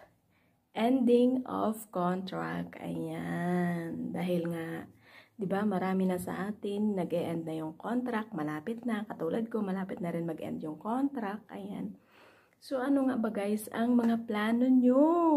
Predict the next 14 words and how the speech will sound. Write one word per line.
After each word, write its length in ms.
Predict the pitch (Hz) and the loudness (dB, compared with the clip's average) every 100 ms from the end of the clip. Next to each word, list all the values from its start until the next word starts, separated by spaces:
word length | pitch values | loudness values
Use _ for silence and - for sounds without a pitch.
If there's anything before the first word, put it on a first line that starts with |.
| 277 285 | 4 -2
Ayan, 640 | 269 254 262 - 226 277 262 254 254 | -4 -4 -4 -4 -4 -2 -2 -2 -4
<laughs> 200 | 269 - | -4 -6
di 120 | 247 | -8
ba? 400 | 254 226 233 - - - - _ _ _ _ | -6 -8 -8 -12 -12 -16 -18 _ _ _ _
Plan. 800 | - 254 262 339 339 247 202 214 - - _ _ _ _ _ _ _ _ _ _ | 2 6 6 6 6 4 0 -4 -8 -20 _ _ _ _ _ _ _ _ _ _
Plan 560 | 214 214 269 277 220 214 196 | -2 2 2 4 2 0 -8
is 160 | 202 | -12
the 160 | 190 190 | -4 -4
first 560 | 190 - 240 240 - - _ _ - | -4 -2 2 2 0 -12 _ _ -4
place 560 | 202 220 285 277 285 | 4 8 8 8 4
na 80 | 214 | -2
nasa 320 | 196 190 190 | -2 -4 -6
ating 560 | - 220 - 214 240 247 - - _ | -6 -8 -4 -2 -2 -4 -14 -20 _
isipan. 800 | 220 220 214 196 202 185 175 180 | -6 -2 -2 -2 -4 -4 -4 -6